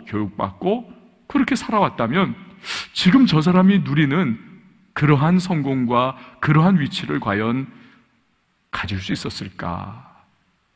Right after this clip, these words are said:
자, 그런데 그러한 분들이 한국의 친부모를 막 수소문을 해서 찾고 심지어는 한국에 나오기까지를 합니다. 왜 그렇습니까?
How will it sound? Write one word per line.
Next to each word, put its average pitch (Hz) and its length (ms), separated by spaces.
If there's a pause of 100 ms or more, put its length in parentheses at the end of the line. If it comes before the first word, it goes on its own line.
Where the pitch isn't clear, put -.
(100)
자, 123 160
그런데 254 340
그러한 185 440
분들이 156 540 (400)
한국의 226 680
친부모를 233 800 (220)
막 - 160
수소문을 190 680
해서 156 260
찾고 143 840 (480)
심지어는 139 440
한국에 131 500 (480)
나오기까지를 156 800
합니다. 104 600 (380)
왜 113 140
그렇습니까? 156 720